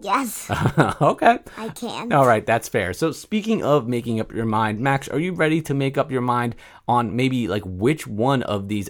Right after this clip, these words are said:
Speaker 2: movies that we might check out? We're gonna watch the trailer in our next segment, which is called I Scream, You Stream. So let's go ahead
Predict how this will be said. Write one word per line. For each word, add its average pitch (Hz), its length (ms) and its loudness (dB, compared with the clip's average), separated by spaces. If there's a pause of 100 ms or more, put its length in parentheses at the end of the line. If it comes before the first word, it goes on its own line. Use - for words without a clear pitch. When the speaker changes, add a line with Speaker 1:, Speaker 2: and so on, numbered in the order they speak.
Speaker 2:
movies 107 680 0 (140)
that 120 100 0
we 127 120 0
might 113 440 0
check - 260 -2
out? 117 240 4
We're 101 80 0
gonna 113 160 0
watch 113 400 0
the 101 180 4
trailer 107 800 2 (200)
in 127 140 0
our 131 160 4
next 135 400 2
segment, 98 380 -2
which 123 160 2
is 135 120 -4
called 143 440 4
I 175 280 2
Scream, 170 680 -2
You 107 360 -2
Stream. 80 600 -6
So 107 180 -4
let's 170 220 0
go - 220 0
ahead 156 320 4